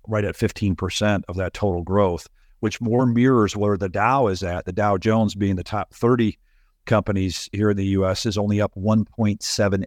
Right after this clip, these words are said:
eight percent. So there's a huge, huge disparity going on right now between the Nasdaq, the S and P, and the Dow. And we don't have time to dissect all of that in today's show, but,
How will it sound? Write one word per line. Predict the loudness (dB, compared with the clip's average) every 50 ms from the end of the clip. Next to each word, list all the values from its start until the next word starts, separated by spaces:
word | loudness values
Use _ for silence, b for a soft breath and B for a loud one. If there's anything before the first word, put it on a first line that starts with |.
| -4 -4
eight | -4 -6 -6 -10 _
percent. | -14 -12 -10 -8 -4 -2 -2 -2 -2 -4 -8 _ _ _ _ _ _ _ -4
So | 0 2
there's | 2 2 2
a | 0
huge, | -4 -6 -6 -4 0 2 2 4 2 2 -2 -6
huge | -4 0 2 2 2 0 -2
disparity | -4 -4 -4 -4 0 2 4 4 6 4 4 2 2
going | 2 2 2 2 2
on | 2 2 2
right | 0 0 0 0
now | 0 0 0 0
between | -2 -2 -2 0 0 0
the | 0 -2
Nasdaq, | -2 -2 -2 -2 -2 0 0 0 0 -2 -2 -2
the | 0 0
S | 0 0 0 -2
and | -4 -6
P, | -4 -2 0 0 0
and | 0 -2
the | -2
Dow. | -2 0 0 0 0 -2 -6 -8 -12 _ _ _ _ _
And | -2 0
we | 2
don't | 2
have | 2 2
time | 2 2 2 2 2
to | 0
dissect | 0 0 -2 -2 0 0 0 0 0 0
all | 0 2 2 2 2
of | 2
that | 2 0 0 0 -2 -6
in | -12 -10
today's | -6 -2 0 0 0 0
show, | -2 2 2 4 4 4 2 0
but, | -2 -4